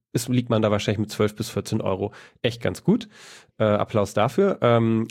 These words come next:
und natürlich muss man aber sagen, weil ihr ja auch das Berlin-Beispiel hattet,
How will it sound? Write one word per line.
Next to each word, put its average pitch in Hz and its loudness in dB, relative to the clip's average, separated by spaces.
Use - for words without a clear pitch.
und 117 0
natürlich 123 0
muss 139 0
man 123 2
aber 104 2
sagen, 113 0
weil 107 2
ihr 113 4
ja 110 4
auch 107 -2
das - -8
Berlin-Beispiel 117 0
hattet, 120 -2